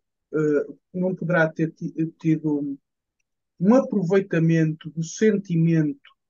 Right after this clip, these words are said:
nacional ucraniano, tal como os curdos têm de serem uma pátria sem nação, eh, ou, por exemplo, a questão do Kosovo, que também se via como uma pátria sem nação,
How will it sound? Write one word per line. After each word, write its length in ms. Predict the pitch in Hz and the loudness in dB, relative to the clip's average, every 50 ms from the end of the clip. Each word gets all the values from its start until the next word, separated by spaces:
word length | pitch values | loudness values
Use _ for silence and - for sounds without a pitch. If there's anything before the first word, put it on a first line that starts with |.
| _ _ _ _ _ - | _ _ _ _ _ -4
nacional 720 | 160 170 185 185 - - 185 170 156 156 151 147 147 139 | -2 -2 -2 -2 -4 -8 -6 -4 -2 0 0 0 0 -2
ucraniano, 920 | 139 _ - 160 147 147 135 139 139 139 143 143 143 143 139 139 139 131 - _ _ _ 127 131 127 123 _ | -6 _ -6 -2 -2 -2 0 0 0 2 4 4 4 2 2 -2 -6 -8 -10 _ _ _ -18 -16 -16 -18 _
tal 280 | - 151 143 143 143 139 | -4 0 0 0 0 -2
como 260 | - - 147 139 135 | -4 -8 -6 -4 -4
os 140 | 135 135 - | -4 -6 -8
curdos 420 | - - 156 151 143 - - - | -8 -6 -6 -6 -6 -10 -18 -6
têm 460 | - 160 151 147 147 139 139 131 131 127 | -2 0 0 2 2 0 -2 -4 -6 -10
de 140 | 131 135 | -12 -12
serem 280 | 131 - - 160 143 147 | -10 -4 -2 -2 0 0
uma 200 | 139 139 139 139 | 0 0 0 0
pátria 500 | 139 - 156 151 147 143 - - 139 139 | 0 2 2 2 0 0 -2 -2 -4 -4
sem 240 | 139 - 143 139 139 | -2 -4 -6 -4 -4
nação, 540 | 139 139 - - 151 143 147 143 147 156 160 _ _ _ _ _ _ _ _ _ _ _ _ _ _ _ _ _ - | -6 -8 -6 -4 -2 -2 0 -2 -4 -6 -10 _ _ _ _ _ _ _ _ _ _ _ _ _ _ _ _ _ -2
eh, 380 | 180 180 170 165 156 156 - - _ _ | 0 2 2 2 2 0 -2 -6 _ _
ou, 380 | 156 160 156 151 151 139 - _ | 2 2 4 2 2 0 -2 _
por 120 | 175 160 | -2 0
exemplo, 340 | 165 160 170 185 170 175 170 | 2 2 2 0 0 0 -4
a 40 | 170 | -4
questão 280 | - - - 180 170 | -4 -2 0 2 2
do 120 | 156 160 160 | 0 0 0
Kosovo, 640 | - - 160 151 143 160 190 226 247 226 180 160 | 0 2 2 2 2 2 2 2 2 2 -2 -6
que 120 | - _ _ | -12 _ _
também 260 | 143 135 139 143 151 | -6 -6 -4 -4 -6
se 240 | 151 - - - 135 | -8 -10 -14 -12 -6
via 380 | 135 165 196 220 233 208 - | -4 -2 0 2 2 2 0
como 240 | - - 139 143 139 | -2 -4 -6 -4 -4
uma 160 | 135 139 139 | -4 -4 -6
pátria 580 | 135 _ - 156 160 160 160 - 135 131 127 123 | -4 _ 2 4 4 4 2 -2 -8 -10 -10 -10
sem 240 | - - 127 120 123 | -12 -12 -14 -14 -14
nação, 460 | 127 139 - - 147 139 139 147 | -16 -14 -8 -6 -4 -4 -4 -8